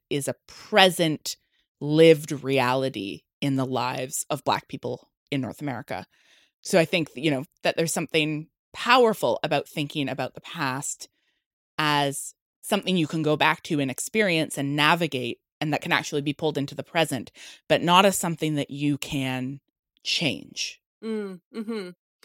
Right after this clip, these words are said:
Speaker 2: There is something that's a little bit colonial about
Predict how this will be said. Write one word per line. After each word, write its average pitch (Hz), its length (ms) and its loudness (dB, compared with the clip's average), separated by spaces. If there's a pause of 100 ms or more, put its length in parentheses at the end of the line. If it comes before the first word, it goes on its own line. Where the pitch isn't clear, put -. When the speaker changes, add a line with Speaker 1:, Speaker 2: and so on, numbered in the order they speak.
(320)
Speaker 2:
There 302 140 2
is 302 180 4
something 359 300 0
that's 311 160 -2
a 277 40 2
little 247 220 4
bit 202 320 0 (220)
colonial 202 880 0
about 190 440 4